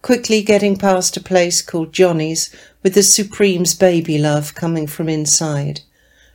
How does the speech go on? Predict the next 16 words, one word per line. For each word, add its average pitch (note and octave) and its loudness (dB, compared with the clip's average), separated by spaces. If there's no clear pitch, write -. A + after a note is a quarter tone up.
A G#3 2
restaurant, G3 2
Anodyne, D#3+ 0
had G3 2
its F#3 4
slogan E3+ 2
on D#3 -2
the D#3 -2
door, C#3+ -2
"Safe G3 2
food D3+ 0
for - -6
the F3+ -2
careful F3+ 0
at - -6
heart D3 -2